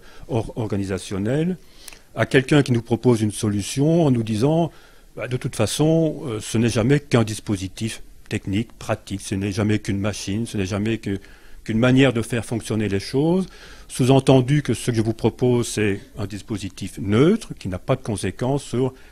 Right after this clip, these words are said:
les vraies questions de la vie. Donc ce qu'on voudrait questionner aujourd'hui,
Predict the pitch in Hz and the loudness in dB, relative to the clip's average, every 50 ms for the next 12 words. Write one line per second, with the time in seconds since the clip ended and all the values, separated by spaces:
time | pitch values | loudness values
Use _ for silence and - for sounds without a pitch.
0 | - - - 101 98 98 107 117 123 - 127 104 - - - 123 117 104 98 92 | -20 -8 -6 -4 -2 0 0 0 0 0 -2 -4 -2 -2 -4 -2 -2 -2 -4 -4
1 | 87 80 82 78 73 71 - - - - - - - _ - - - - - - | -4 -8 -10 -12 -14 -16 -18 -20 -20 -20 -20 -20 -20 _ -20 -20 -20 -20 -8 -2
2 | - 131 120 - - - 135 131 - 143 120 127 139 123 123 131 - - 127 107 | 0 0 0 -2 0 0 2 4 4 4 4 4 4 4 4 4 4 4 2 0
3 | - - - 120 113 113 120 117 104 98 95 87 98 92 95 98 87 113 151 175 | 0 -2 0 0 2 4 4 4 4 2 0 -4 -6 -6 -6 -6 -4 -2 -2 -2
4 | 202 | -2